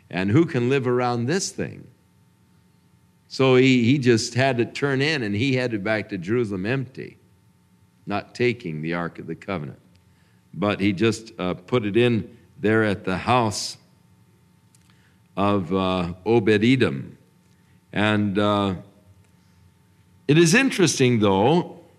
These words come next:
that as David sought to bring the Ark of the Covenant back, rather than going back to the book of the law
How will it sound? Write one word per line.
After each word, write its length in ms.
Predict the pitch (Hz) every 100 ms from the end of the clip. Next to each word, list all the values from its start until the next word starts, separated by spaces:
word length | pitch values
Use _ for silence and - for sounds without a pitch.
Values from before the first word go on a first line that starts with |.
| _ _ _ _ _ - _ _ -
that 440 | 113 156 156 - -
as 280 | 147 156 117
David 720 | 104 214 240 202 220 160 - - - _ -
sought 520 | - - 196 214 -
to 100 | 175
bring 300 | 127 160 190
the 140 | 160 151
Ark 220 | 156 156
of 100 | 139
the 100 | 131
Covenant 480 | 151 147 139 107 107
back, 500 | 143 92 95 - - _
rather 460 | 101 123 202 226 254
than 360 | 233 214 190 151
going 500 | 175 180 175 160 131
back 340 | 165 185 -
to 100 | 147
the 120 | 139
book 260 | 131 160 156
of 80 | 131
the 80 |
law 480 | 127 143 139 - 101